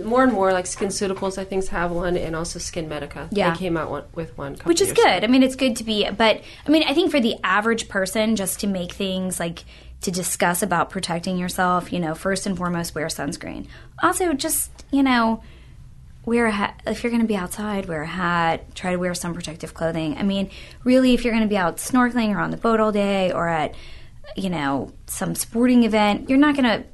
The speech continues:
Speaker 2: no, very few people are going to be really consistent about reapplication. But if you're doing photo protection, that's clearly going to be helpful.
Speaker 1: Right.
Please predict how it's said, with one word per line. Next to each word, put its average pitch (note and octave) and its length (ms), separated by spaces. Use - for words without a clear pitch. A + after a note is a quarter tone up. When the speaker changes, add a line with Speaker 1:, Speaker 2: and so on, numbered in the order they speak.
Speaker 2:
no, D#4 320
very D4+ 260
few B3+ 180
people - 640
are G3 140
going G3 240
to F#3 80
be F#3 140
really A3+ 320
consistent G3 520
about E3 280
reapplication. G3 960
But G3 80
if G3 100
you're A3 120
doing A3+ 180
photo G3 260
protection, A3+ 520
that's F3+ 160
clearly E3 360
going - 220
to - 80
be - 120
helpful. - 540
Speaker 1:
Right. G3 140